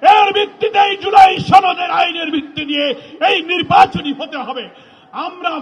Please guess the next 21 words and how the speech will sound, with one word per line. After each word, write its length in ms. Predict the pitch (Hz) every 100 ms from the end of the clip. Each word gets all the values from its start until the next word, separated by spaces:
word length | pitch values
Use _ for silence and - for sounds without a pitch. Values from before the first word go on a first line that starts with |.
| 214
ফ্যাসিবাদের 600 | 240 277 339 302 277 262
রাষ্ট্র 340 | 240 277 - 233
কাঠামো 540 | 247 254 269 233 214 - - _ -
সংশোধনের 560 | 233 - 294 277 -
জন্যই 320 | 247 254 320 320
তো 140 | 233
এত 140 | 220
রক্ত 380 | 214 196 214 -
দিয়েছি, 400 | 185 196 226 196
এত 180 | 202 226
জীবন 380 | 180 175 269 214
দিয়েছি। 380 | 160 165 _ _ _ _ _ _ _
এখন 280 | 254 294 381 381
যদি 200 | 370 339
দুই 240 | 285 311
মাস 200 | 294 294 294
তিন 140 | 285
মাস 220 | 262 262 -
সংস্কার 480 | 285 - 277 254
করার 320 | 226 240 240 208
পর 500 | - 247 320 302